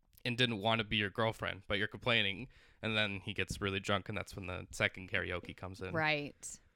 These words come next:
Speaker 1: Um, so they both end up going to this wedding, not
Speaker 2: Mm-hmm.
Speaker 1: together at first, but then they're kinda, they're dancing, and it seems flirty.
Speaker 2: Yep.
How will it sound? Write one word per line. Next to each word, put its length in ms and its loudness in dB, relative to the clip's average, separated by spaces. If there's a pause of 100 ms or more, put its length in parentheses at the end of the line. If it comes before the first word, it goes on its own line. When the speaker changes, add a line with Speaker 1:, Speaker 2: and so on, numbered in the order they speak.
(480)
Speaker 1:
Um, 680 0 (1400)
so 220 -4
they 240 4 (420)
both 220 8
end 160 8
up 140 4
going 240 8
to 40 4
this 220 2
wedding, 680 6 (640)
not 320 8
Speaker 2:
Mm-hmm. 80 -2
Speaker 1:
together 360 8
at 80 6
first, 540 8
but 140 -2
then 180 4
they're 220 2 (280)
kinda, 420 6 (680)
they're 100 0
dancing, 800 8
and 160 4
it 120 -2
seems 360 2
flirty. 680 4 (160)
Speaker 2:
Yep. 280 4